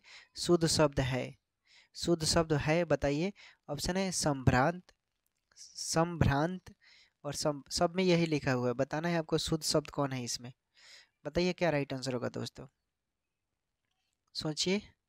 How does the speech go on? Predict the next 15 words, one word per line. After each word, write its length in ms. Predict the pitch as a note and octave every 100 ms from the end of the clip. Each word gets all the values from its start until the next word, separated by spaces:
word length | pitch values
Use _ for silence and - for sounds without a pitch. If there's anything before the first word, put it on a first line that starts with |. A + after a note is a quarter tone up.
| _ _ _ _ _ _ _ _ _ _ _ _ _ - - _ _ -
क्या 140 | D#3
राइट 220 | D#3+ D#3+
आंसर 220 | D#3+ D#3+ D#3
होना 180 | D#3
चाहिए। 340 | D3+ D#3 D#3 F3 - _ _ _ _ _ _ _ _ _ _ _ _ _ _ _ _ _ _ _ _ _ _ _ _ _
देखिए, 300 | C3+ C3 B2
ऑप्शन 400 | - - C3+ F3+
के 120 | F3+ F3+
मुताबिक 420 | F3 E3+ E3 E3
आपका 200 | D#3 D#3+
राइट 260 | D#3 D#3+
आंसर 220 | D#3+ D#3 D3
हो 100 | C#3+
जाएगा 280 | C#3+ E3+ G3 - - _
संभ्रांत। 880 | - D#3+ D#3+ D3 C3+ C3 B2 A#2 -